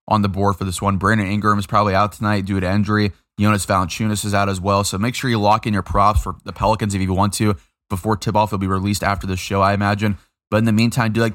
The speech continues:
again, two scoring props for this one. Nikola Jokic over twenty-five and a half points and Aaron Gordon over fourteen and a half points. We're gonna take down the Nuggets to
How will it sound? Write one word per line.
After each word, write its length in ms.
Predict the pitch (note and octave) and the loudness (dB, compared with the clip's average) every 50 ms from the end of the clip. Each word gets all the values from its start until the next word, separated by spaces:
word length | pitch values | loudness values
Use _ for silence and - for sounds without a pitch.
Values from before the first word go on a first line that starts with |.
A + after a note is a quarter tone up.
| - - | -4 -8
again, 500 | A2+ G#2+ G#2 G#2+ A2+ A2+ A#2 G#2 G2 F#2+ - | -8 -6 -4 -2 0 2 2 2 0 -2 -4
two 200 | - - B2 A#2+ | -4 -2 0 0
scoring 400 | A2 - - A2+ A2+ A#2 A2+ F#2+ | 0 -2 -2 0 0 0 0 0
props 280 | - G2+ G2 G2 - | 2 2 2 0 0
for 80 | - G2 | -2 -4
this 180 | F#2+ F2+ - | -4 -4 0
one. 220 | G2+ G2+ G2 G2 F2 - _ _ _ _ | 0 2 2 0 -2 -6 _ _ _ _
Nikola 420 | - G2 G2 - - A#2+ A#2 B2+ B2 | -4 -4 -4 -2 0 0 2 4 4
Jokic 420 | A2 G#2+ A2 A2 - A#2 G2+ - | 4 4 4 2 2 0 -4 -4
over 160 | G#2+ F#2+ G2 | -4 -4 -2
twenty-five 580 | F#2 - - A2 A2 A2 G2 - G#2+ G2+ G#2+ G2+ | -2 0 2 2 2 0 0 2 2 2 2 2
and 80 | G#2 G#2 | 0 0
a 20 | |
half 160 | G2+ G2+ G2 - | 0 0 -2 -2
points 400 | - A2 G#2+ A2 A2+ - - - - - - _ _ _ | -4 -4 -2 -2 -2 -2 -6 -8 -12 -20 -20 _ _ _
and 120 | - G#2 - | -6 -6 -4
Aaron 300 | - G#2 A2 A#2 A#2 A2 | 0 4 4 4 4 4
Gordon 400 | G2+ G2+ G2+ A2+ A2 G2 E2+ E2 - _ _ _ _ _ - | 2 0 2 2 2 2 0 -4 -6 _ _ _ _ _ -2
over 180 | A2+ G#2+ G#2+ | 2 2 2
fourteen 540 | G2 - G2+ G2+ G#2 F#2+ - - A2 G#2+ G2+ | 0 0 -4 -4 -4 -4 -4 -2 -2 0 0
and 100 | G2 F#2+ | 0 0
a 20 | F#2+ | 0
half 200 | F2+ D#2+ E2 - | 0 0 -2 -4
points. 400 | - F2 D#2 D#2 D#2+ - - - _ _ _ _ - | -6 -8 -8 -6 -6 -8 -10 -10 _ _ _ _ -2
We're 120 | G#2+ A2 | 0 2
gonna 100 | A2 G#2 | 2 2
take 300 | F2 - - B2+ A#2 - | 0 -2 -2 -4 -2 0
down 160 | - B2+ A#2+ A#2 | 0 0 0 0
the 80 | A2 | 0
Nuggets 520 | G2 F#2+ F#2 A2 A#2+ G#2 F#2+ F2+ E2+ - - | 0 0 2 2 0 0 -2 -4 -6 -6 -8
to 200 | - - A2+ F2 | -6 -6 -6 -8